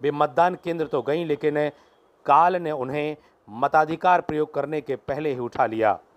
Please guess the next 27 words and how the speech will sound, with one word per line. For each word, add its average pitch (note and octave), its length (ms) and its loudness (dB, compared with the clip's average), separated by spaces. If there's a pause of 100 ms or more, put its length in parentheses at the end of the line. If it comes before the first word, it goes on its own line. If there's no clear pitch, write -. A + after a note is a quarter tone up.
(640)
ऐसे A#2 240 -4
में D3+ 240 0 (300)
स्थानीय C#3 400 -2
तौर C#3+ 280 2
पर C#3+ 180 -2
भी C#3+ 340 -6 (400)
गम D#3+ 180 0
का D3+ 140 2
माहौल B2 320 2
है। C#3+ 260 0 (300)
हालांकि C#3 340 0
मतदान A#2+ 460 -4
जारी B2 300 2
है, C#3+ 260 0 (300)
वहीं C3+ 140 -4
उनके B2 260 -8
परिजन A#2 480 -4
गमगीन A2+ 420 -6
हैं C3 240 -2 (300)
और A#2+ 180 2
उनके A#2+ 240 -6
द्वारा A#2 420 4 (260)
घटना A#2+ 340 -6
की G#2 160 -14
जानकारी G#2 480 -2
दी G2 160 -10
गई। G#2 180 -2